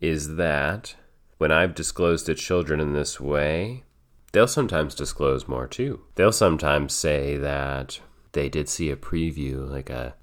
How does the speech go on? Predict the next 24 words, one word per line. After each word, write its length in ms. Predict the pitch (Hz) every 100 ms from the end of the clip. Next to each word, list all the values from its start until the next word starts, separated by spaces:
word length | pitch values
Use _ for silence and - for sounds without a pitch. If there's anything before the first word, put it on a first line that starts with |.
| -
when 140 | 65
you're 100 | 64
watching 260 | 67 - 62
a 200 | 60 62
YouTube 460 | 76 82 71 67
video, 320 | 65 69 67 67
they 140 | 67
saw 220 | 76 69
a 40 | 67
preview 500 | 87 90 67 65 64
for 220 | 69 67
whatever 400 | 69 69 69 69
movie, 320 | 71 67 71
and 120 | 76
that 120 | 87 87
that 200 | 104 -
preview 340 | 139 123 69
scared 300 | - 73 71
them 180 | 78 80
and 80 | 87
they 120 | 95
didn't 180 | 101 104
like 340 | 123 131 110
it. 220 | 53 -